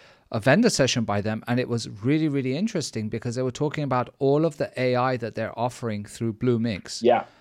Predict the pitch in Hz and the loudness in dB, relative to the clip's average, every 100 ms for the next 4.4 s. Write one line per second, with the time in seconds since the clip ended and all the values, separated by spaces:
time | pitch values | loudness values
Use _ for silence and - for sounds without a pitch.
0 | _ - 107 101 - 113 113 117 107 - | _ -6 -4 -4 -6 -4 -2 -2 -4 -4
1 | 127 143 135 120 120 113 117 110 104 104 | 0 0 0 -2 -2 -4 -4 -4 -6 -10
2 | - 110 - 120 104 98 110 107 - 120 | -6 -6 -6 -8 -6 -4 -4 -4 -2 2
3 | - - 113 104 123 - 135 135 - 104 | 2 2 -2 2 -2 2 2 2 -2 0
4 | 104 92 95 107 | 0 0 0 0